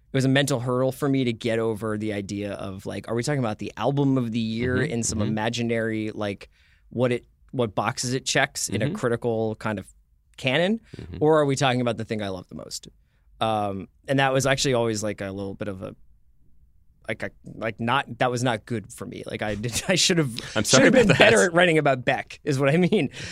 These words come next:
Speaker 1: Um, but I wasn't. And
Speaker 2: <laughs>
Speaker 1: so people were talking about Damn, people were talking about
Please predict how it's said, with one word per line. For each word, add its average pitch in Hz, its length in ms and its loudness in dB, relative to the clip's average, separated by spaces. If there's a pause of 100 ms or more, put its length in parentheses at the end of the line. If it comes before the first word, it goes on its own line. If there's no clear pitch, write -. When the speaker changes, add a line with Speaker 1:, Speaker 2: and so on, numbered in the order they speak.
(180)
Speaker 1:
Um, 156 540 6
but 175 100 6
I 165 60 8
wasn't. 165 420 2
And 160 480 4 (100)
Speaker 2:
<laughs> - 60 -4
Speaker 1:
so 190 320 4
people 202 320 2
were 190 60 4
talking 185 180 4
about 156 260 2
Damn, 135 380 4
people 135 220 0
were 123 120 2
talking 123 200 2
about 117 300 0